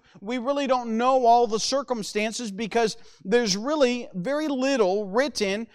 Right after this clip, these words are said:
uh, about Matthew or Levi in the Gospels. Matter of fact, I, uh, as I looked it up, he was only mentioned,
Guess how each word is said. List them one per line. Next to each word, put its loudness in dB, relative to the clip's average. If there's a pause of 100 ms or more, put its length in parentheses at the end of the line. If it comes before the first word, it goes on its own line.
(160)
uh, 4
about 6
Matthew 0
or 2
Levi 0 (460)
in 4
the -2
Gospels. 0
Matter 6
of -2
fact, 0
I, 4 (240)
uh, 2
as 2
I 4
looked -4
it -4
up, 2
he -12
was -4
only -4
mentioned, -2